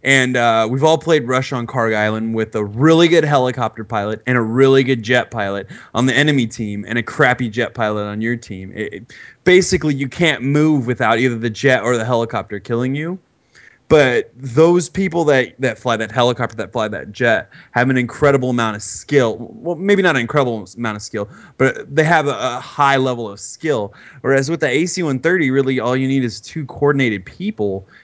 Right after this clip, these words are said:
and every minute <laughs> there's another one coming back up. So it's insane, like, how, how it can rain death in this small area for you, and,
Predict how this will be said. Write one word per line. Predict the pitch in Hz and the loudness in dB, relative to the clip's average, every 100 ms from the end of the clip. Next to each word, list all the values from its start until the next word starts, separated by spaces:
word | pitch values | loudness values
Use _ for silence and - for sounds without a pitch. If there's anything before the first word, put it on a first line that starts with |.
| _ | _
and | 113 120 117 113 113 104 101 - - _ _ _ | 2 4 4 2 -2 -6 -10 -20 -20 _ _ _
every | 160 156 170 151 | 0 4 2 2
minute | 135 151 170 139 - _ _ _ _ | 0 0 0 -4 -8 _ _ _ _
<laughs> | _ _ _ 131 - 139 | _ _ _ -14 -8 -6
there's | 147 147 135 | 0 0 0
another | 143 151 143 | 2 2 2
one | 139 131 | 0 -2
coming | 151 143 127 | -4 -4 -2
back | 113 110 | -2 0
up. | 135 277 95 85 - _ _ _ | -2 -2 -4 -6 -14 _ _ _
So | - 147 143 | -4 4 6
it's | 143 143 | 6 2
insane, | 127 - - 160 196 165 | -6 -6 -4 -2 -2 -4
like, | 120 110 | -4 -4
how, | - 127 120 117 | -2 0 2 0
how | 120 135 131 | 0 2 2
it | 127 | 2
can | 123 110 | -4 -4
rain | 113 120 123 113 | -2 -2 -2 -4
death | 113 120 123 | 0 0 0
in | 107 | -8
this | 107 - | -8 -10
small | - 117 113 110 | -12 -6 -2 -2
area | 85 107 120 117 98 95 | -2 0 2 2 0 -4
for | 101 | -6
you, | 101 101 101 | -6 -6 -8
and, | 98 | -10